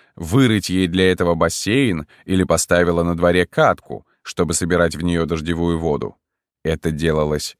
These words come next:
гораздо хитрее. Белки и Якоб должны были черпать ореховыми скорлупками росу с роз, и это было у старухи водой для питья.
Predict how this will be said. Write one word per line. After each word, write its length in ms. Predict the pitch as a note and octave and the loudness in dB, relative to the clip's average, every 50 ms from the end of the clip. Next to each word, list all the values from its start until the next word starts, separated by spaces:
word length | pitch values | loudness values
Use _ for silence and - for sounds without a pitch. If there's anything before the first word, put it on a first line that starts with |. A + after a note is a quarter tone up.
| _ - | _ -16
гораздо 800 | C#2+ D2+ A#2 C3+ D3 C3+ A2+ F#2+ E2+ E2 D#2+ D#2+ C#2+ B1+ D2 D2 | -8 -4 -2 -2 -2 0 -2 -2 0 0 -2 -2 -4 -6 -10 -10
хитрее. 720 | - - D2+ D2 - - C#2+ C#2+ C2+ C2 B1 - - _ _ _ _ _ _ _ _ _ _ | -10 -10 -12 -12 -10 -8 -8 -6 -8 -8 -10 -16 -20 _ _ _ _ _ _ _ _ _ _
Белки 680 | - C2+ D2+ E2+ F#2 A2 A2+ A2+ A2 - D#2+ C#2 - _ _ _ | -12 -4 0 2 2 2 2 0 -4 -8 -10 -10 -10 _ _ _
и 80 | D#2+ | -10
Якоб 580 | D#2 D2+ C2+ - F2 A#2 C3 - - - - - _ _ _ _ _ _ - _ _ | -10 -8 -4 0 0 0 0 -2 -6 -14 -20 -20 _ _ _ _ _ _ -20 _ _
должны 520 | - D2 F2 F2+ F2 D#2 D#2+ G2 A#2+ C#3 | -4 0 0 2 2 2 2 2 2 2
были 200 | B2+ A2+ G#2 G2 | 2 2 2 0
черпать 600 | F#2+ - - - G2+ A#2 B2+ A#2+ - G2 F2+ - - | 0 -2 -2 -2 0 0 0 0 -2 -4 -4 -4 -4
ореховыми 640 | - E2+ E2+ F2 G2 G#2 G2+ - F#2+ F2 E2 E2 E2 | -4 -4 -2 0 -2 -2 -4 -4 -6 -6 -4 -4 -4
скорлупками 800 | D#2+ - - E2+ D#2+ E2 F#2 A2+ A#2 A2+ _ - - G2+ F#2+ F#2+ | -6 -4 -4 -4 -2 0 -2 -2 -2 -4 _ -6 -4 -2 0 0
росу 640 | F#2 F2+ F2+ F2+ - - - - C3+ C#3+ C3+ G2+ - | 2 0 0 0 -2 -6 -6 -2 -2 -2 0 -2 -4
с 160 | - - - | -6 -8 -6
роз, 480 | D#2+ E2+ E2+ D#2 C#2 - - - - _ _ _ _ _ _ _ _ | -2 -2 0 -2 -2 -4 -8 -10 -12 _ _ _ _ _ _ _ _
и 160 | F#2 F#2+ - - _ | -4 -4 -4 -6 _
это 460 | - G2+ A#2 C3+ B2 A2+ - E2 D2+ D2 | -2 2 2 2 2 2 0 -4 -6 -4
было 320 | C#2+ E2+ E2+ D#2+ D#2 D#2 | -4 -4 -2 -2 -4 -6
у 120 | - D#2+ D#2+ | -6 -8 -10
старухи 520 | - - D#2+ D#2 D#2 F2 F#2 F#2 - - | -6 -4 -4 -2 -2 -2 -4 -4 -4 -4
водой 380 | E2+ D#2+ E2 D2+ D2 D#2 D2+ D2 | -2 0 0 0 -2 -4 -4 -4
для 160 | C#2 D#2 D2 | -6 -6 -8
питья. 500 | - D2+ C#2+ - - C#2+ C#2+ B1 - | -8 -12 -14 -12 -10 -8 -8 -8 -10